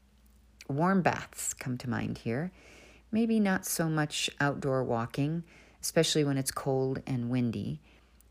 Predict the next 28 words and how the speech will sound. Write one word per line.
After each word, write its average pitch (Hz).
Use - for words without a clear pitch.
but -
yoga 190
poses 151
for -
stabilizing 147
would 131
work, 120
um, 127
including 143
balancing 151
poses, 147
and 143
you 147
can 147
use 147
the -
support -
of 139
a 135
chair 147
or 139
a 131
wall 147
to -
assist -
you 135
with 127
that. 117